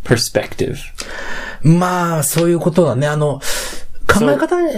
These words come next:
Speaker 2: 次第だということだね。
Speaker 1: So, if
Speaker 2: うん。
Speaker 1: I feel like
Speaker 2: うん。うん。
Speaker 1: I'm down on my luck,
Speaker 2: 今、じ-、い-、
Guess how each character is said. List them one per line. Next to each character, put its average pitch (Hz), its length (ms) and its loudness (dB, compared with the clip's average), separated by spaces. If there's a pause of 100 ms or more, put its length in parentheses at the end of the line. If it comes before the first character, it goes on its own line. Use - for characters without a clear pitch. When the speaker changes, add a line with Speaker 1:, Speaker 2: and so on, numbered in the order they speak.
(120)
Speaker 2:
次 - 160 -2
第 277 160 4
だ 92 100 0
と - 120 -6
い - 40 -10
う - 60 -12
こ - 100 -4
と - 80 2
だ - 40 4
ね。 85 60 2
Speaker 1:
So, 131 320 2
if 143 200 2
Speaker 2:
う 76 40 0
ん。 - 60 2
Speaker 1:
I 185 180 4
feel 131 500 2
like 90 340 -2 (240)
Speaker 2:
う - 40 8
ん。 - 40 6
う - 40 2
ん。 - 40 -4
Speaker 1:
I'm 101 260 0
down 117 340 2
on 110 200 -2
my 92 160 0
luck, 101 380 0 (580)
Speaker 2:
今、 95 280 4
じ-、 - 140 -4 (140)
い-、 107 220 2